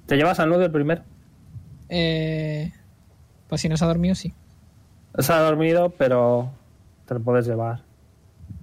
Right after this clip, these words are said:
Speaker 2: No,
Speaker 1: Es
Speaker 2: si,
Speaker 1: de-
Speaker 2: lo, si, si se ha dormido, lo dejo en, en la maceta.
Speaker 1: Eh, sí que les ves beber. Ves que justo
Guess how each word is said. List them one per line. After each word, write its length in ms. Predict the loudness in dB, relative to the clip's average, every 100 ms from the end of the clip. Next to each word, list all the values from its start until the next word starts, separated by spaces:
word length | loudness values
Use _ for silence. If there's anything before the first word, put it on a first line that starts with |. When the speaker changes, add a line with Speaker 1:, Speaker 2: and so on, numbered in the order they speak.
| -20 -14 -10
Speaker 2:
No, 100 | -2
Speaker 1:
Es 40 |
Speaker 2:
si, 100 | 0
Speaker 1:
de- 100 | 2 2
Speaker 2:
lo, 100 | 0 -4 -12 _ -20 _ -8
si, 380 | -2 -2 -2 -2
si 100 | 0
se 80 | 0
ha 40 |
dormido, 260 | 0 0 0
lo 80 |
dejo 200 | 0 0 -4
en, 220 | -6 -6
en 200 | -6 -4
la 60 |
maceta. 360 | -6 -8 -10 -8 -10 -10 -14 -14 -20 -20 _ -20 _ _ _ _ _ -20 -20 -20 -20 -20 -20 -20 -20 -4
Speaker 1:
Eh, 300 | 0 2 2
sí 160 | 0 0
que 100 | 0
les 140 | 2
ves 140 | 0 0
beber. 260 | -2 -4 -10 -20 -20 -6
Ves 340 | -2 0 0 0
que 360 | 0 2 0
justo 560 | 0 0 -2 0 2